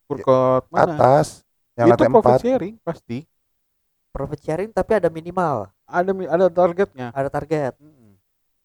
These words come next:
Speaker 2: Nggak, maksud gua kalau nggak tercapai, lu harus bayar sampai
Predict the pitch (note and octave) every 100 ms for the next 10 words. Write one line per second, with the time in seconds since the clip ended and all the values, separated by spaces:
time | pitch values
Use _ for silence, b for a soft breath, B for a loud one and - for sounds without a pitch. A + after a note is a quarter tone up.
0 | _ _ _ _ _ _ _ _ _ _
1 | _ E3+ E3 E3 - - - F#3 D#3+ D3+
2 | C#3+ C#3+ D3 C#3 - A#3+ D4 - _ D3
3 | F3 E3 C#3+ C3 A2+ C#3+ - D3+ C3+ E3
4 | F3 -